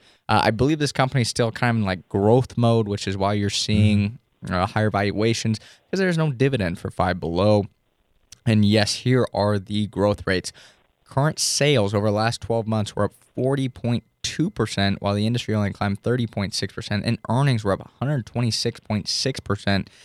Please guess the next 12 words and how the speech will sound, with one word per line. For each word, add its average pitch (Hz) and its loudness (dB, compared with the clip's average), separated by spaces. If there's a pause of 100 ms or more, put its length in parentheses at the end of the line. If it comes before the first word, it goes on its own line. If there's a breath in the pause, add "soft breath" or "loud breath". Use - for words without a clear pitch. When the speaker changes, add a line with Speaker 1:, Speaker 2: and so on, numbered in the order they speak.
(220 loud breath)
Speaker 1:
The 117 4
industry, 202 0
however, 98 2
was 101 0
up - -2
two 135 0
hundred 117 2
fifty-three - -2
point 95 -4
five 101 0
percent. - -4
So 92 -2